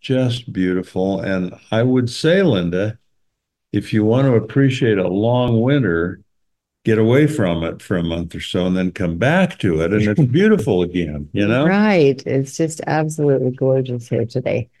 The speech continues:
Speaker 2: Um, other than that, we have to get the snowplow out and, you know, all that stuff. But, um, it is a beautiful world. Wow, no matter where we are, we're glad to be back with you today.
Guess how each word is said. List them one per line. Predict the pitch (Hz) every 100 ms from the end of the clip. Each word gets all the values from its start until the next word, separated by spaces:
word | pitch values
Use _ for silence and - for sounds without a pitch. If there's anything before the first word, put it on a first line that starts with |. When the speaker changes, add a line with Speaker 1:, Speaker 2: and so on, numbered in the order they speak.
| - - - _ _ -
Speaker 2:
Um, | 151 151 143 139 135 131 151
other | 156 139
than | 139
that, | 135
we | 135 131
have | 131 123
to | 120
get | 117 135
the | 135
snowplow | 117 147 143 143 123 120
out | 123 127 131 -
and, | 156 123 123 -
you | 139
know, | 120 110 -
all | 131 131
that | 120 -
stuff. | - 101 110 -
But, | 196 139 - _ _ _ _ _ -
um, | 180 165 160 156 156 - _ _ _
it | 190 185
is | 185 160
a | 151
beautiful | 147 185 214 233 226 226 208
world. | 139 127 120 120 143
Wow, | 151 147 127
no | 131
matter | 135 147 156
where | 143 143
we | 139 127
are, | 123 117 120
we're | 127
glad | 127 135 135
to |
be | 135
back | 135 120 -
with | 139 147
you | 139
today. | 123 - 117 123